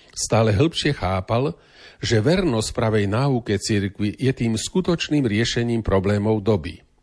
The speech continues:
Preto celkom vedome korunoval mnohé svoje stavby, cirkevné a aj svetské, štvorrameným krížom,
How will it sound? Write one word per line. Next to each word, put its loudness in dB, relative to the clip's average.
Preto 0
celkom 0
vedome 0
korunoval 0
mnohé 0
svoje -2
stavby, -2
cirkevné 0
a -2
aj -4
svetské, -2
štvorrameným 2
krížom, -2